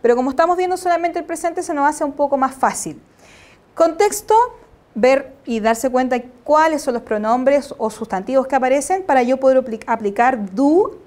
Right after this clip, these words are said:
o does. Number one, space o blanks, she like chocolate. So, do or does she like chocolate? Does. Very good. Does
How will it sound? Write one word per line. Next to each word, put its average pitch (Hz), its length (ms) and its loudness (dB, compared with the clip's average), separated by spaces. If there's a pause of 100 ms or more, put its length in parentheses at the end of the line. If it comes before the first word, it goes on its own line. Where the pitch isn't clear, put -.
(140)
o 285 140 4
does. - 500 -2 (800)
Number 403 380 4
one, 202 420 2 (720)
space - 640 0 (440)
o 202 160 4
blanks, 202 600 -2
she - 440 2
like 330 360 2 (280)
chocolate. 233 640 -2 (800)
So, 196 320 -2
do 180 280 0 (220)
or 262 140 2
does 247 600 -4
she 226 140 -4
like 196 460 -2
chocolate? 233 720 -6 (960)
Does. 190 880 -2 (160)
Very 214 320 2
good. 185 240 -6 (1300)
Does - 880 -2